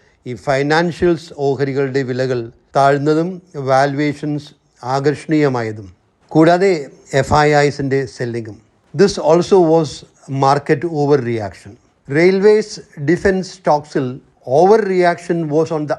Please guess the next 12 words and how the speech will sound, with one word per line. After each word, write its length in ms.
upside. 460
In 140
financials, 720
overreaction 880
was 200
on 120
the 60
downside. 540
What 180
is 160
happening 400
now 220